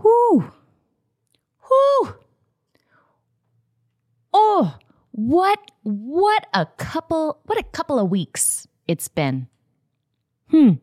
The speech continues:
Also, I love living here in the state of Tennessee,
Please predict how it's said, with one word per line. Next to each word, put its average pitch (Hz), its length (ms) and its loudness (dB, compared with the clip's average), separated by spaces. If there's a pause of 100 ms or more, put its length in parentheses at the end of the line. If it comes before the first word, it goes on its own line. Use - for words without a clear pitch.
(1160)
Also, 202 600 0 (2250)
I 196 140 2
love 277 320 2
living 208 320 0
here 147 400 -2
in 165 60 -4
the 151 80 -4
state - 360 -6
of - 80 -20
Tennessee, 165 640 -4